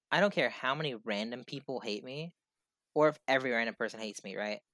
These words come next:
It's those one or two relationships, those people that support, that would be able to support me, you know what I mean, right?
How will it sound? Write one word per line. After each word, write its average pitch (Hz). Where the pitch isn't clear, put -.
It's 156
those 170
one 156
or 170
two 160
relationships, 113
those 165
people 190
that 156
support, -
that 135
would 135
be 139
able 139
to 123
support -
me, 104
you 120
know 127
what 127
I -
mean, 127
right? 127